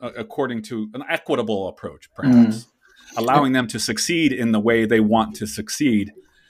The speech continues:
Speaker 1: Uh, now, granted, that is, you know, it's an inc-, <laughs> that's nice to say, but it's an incredible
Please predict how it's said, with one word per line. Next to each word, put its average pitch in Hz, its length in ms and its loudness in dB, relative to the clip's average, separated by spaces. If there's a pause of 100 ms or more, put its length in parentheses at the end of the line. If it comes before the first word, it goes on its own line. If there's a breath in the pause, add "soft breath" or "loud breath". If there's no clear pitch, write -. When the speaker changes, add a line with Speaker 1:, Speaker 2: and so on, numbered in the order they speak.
(260 soft breath)
Speaker 1:
Uh, 98 340 -2 (420)
now, 127 80 2
granted, 127 420 2
that 117 200 2 (100)
is, 107 320 -6
you 117 140 -6
know, 95 120 -4
it's 95 120 -12
an 104 80 -6 (120)
inc-, - 200 0 (120)
<laughs> - 120 -12
that's - 260 0
nice 123 180 0
to - 100 -6
say, 220 240 4
but 151 120 4
it's 147 100 0
an 143 60 2
incredible 123 640 0